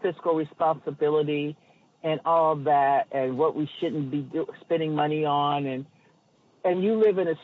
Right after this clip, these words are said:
state. You know, this is how the difference between my state and your state.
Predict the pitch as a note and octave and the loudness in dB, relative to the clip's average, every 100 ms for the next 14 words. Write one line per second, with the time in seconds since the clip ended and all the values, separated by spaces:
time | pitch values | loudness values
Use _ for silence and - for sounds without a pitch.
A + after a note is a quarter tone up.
0 | - F3+ - - - - E3+ E3+ D#3+ D3+ | -4 -2 -4 -10 -20 -6 0 2 2 0
1 | F3+ G3 A#3+ A3 G#3+ D#3 G2 - D#3+ D#3+ | -2 -4 -2 0 2 2 -2 -6 -4 -2
2 | F#3+ F#3+ - E3+ - D#3+ C#3 C#3+ F3+ F#3+ | -4 -4 -8 -10 -4 -4 -2 -2 -4 -6
3 | - E3+ F3 E3+ _ _ _ _ _ _ | -6 -4 -4 -10 _ _ _ _ _ _
4 | C#3+ C#3+ C#3 D3+ E3+ - F3+ F3 | -4 -2 0 0 -2 -2 0 0